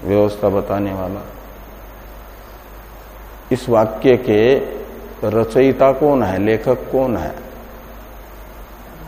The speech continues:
ये श्रुति वाक्य है कि पौरुषेय वाक्य है? हाँ, तो पौरुषेय वाक्य है।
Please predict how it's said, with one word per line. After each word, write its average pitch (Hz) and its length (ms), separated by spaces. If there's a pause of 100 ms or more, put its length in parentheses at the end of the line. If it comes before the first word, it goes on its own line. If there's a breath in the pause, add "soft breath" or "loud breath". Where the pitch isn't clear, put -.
(680)
ये 110 120
श्रुति 117 380
वाक्य 123 400
है 139 280
कि 147 140
पौरुषेय 131 460
वाक्य 110 340
है? 80 160 (2250)
हाँ, 87 460 (300)
तो 107 60
पौरुषेय 135 500
वाक्य 120 380
है। 98 360